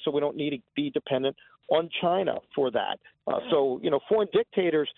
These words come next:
will hate this bill. And wh-, where's Biden gonna go? Where are Democrats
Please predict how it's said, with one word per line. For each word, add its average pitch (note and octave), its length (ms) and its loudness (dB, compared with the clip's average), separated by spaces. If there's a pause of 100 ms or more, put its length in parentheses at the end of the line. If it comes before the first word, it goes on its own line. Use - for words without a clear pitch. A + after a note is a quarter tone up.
(160)
will C#3 260 2
hate E3+ 260 0
this G#3+ 120 4 (140)
bill. A3 300 4 (420)
And D#3 420 2
wh-, D#3 280 -2
where's G#3 340 2
Biden D3 320 0
gonna A#2+ 160 -4
go? A2+ 160 -4
Where C3+ 240 -2
are F3+ 40 -2
Democrats E3 560 -2